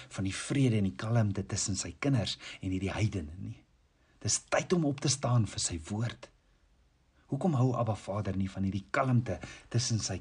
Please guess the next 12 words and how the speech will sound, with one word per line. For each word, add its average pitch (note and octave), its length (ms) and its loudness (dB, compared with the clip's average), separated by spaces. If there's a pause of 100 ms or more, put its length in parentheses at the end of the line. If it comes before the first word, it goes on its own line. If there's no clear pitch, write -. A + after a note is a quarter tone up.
kinders A#2 400 2 (100)
en F#2+ 240 2
die F#2+ 120 2
Filistyne, G2+ 920 0
die F2 100 -4
heidene E2+ 360 -2
nie? E2+ 140 -12 (1700)
Hulle F2+ 160 -8
is - 140 -2
uit A2 160 -8
verbond F2+ 560 -2
uit - 180 -20